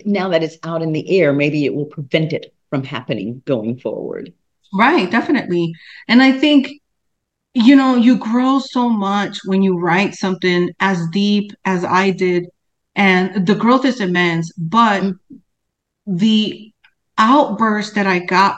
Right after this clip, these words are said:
Speaker 2: back, the positive outburst that I got from people saying, "I read your book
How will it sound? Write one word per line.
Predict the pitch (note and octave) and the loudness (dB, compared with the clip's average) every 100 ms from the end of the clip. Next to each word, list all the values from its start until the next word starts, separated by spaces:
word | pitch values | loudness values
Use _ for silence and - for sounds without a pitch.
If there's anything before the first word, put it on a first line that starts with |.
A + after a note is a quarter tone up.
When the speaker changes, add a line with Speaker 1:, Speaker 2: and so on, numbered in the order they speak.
| F3 | -6
Speaker 2:
back, | F3+ F#3 F3+ E3+ - | -2 2 0 -2 -12
the | F3 F3+ | -10 -10
positive | - - A3 B3 A#3 G#3+ G3 G3+ | -8 2 4 4 2 -2 -4 -2
outburst | F3+ F3 F#3 F3+ F#3 | -2 0 -2 -2 -2
that | F3 | -2
I | |
got | E3+ E3+ E3 | 0 0 0
from | F#3 F3 | -4 -6
people | - F3+ F3 | -6 -6 -6
saying, | F3+ F#3 F3+ F3 - - _ | -4 -2 0 -2 -4 -20 _
"I | F#3+ G3 | -2 0
read | F#3 F3+ | 0 0
your | E3+ E3 | -2 -2
book | A3 A3 A3 G#3+ | 0 2 0 0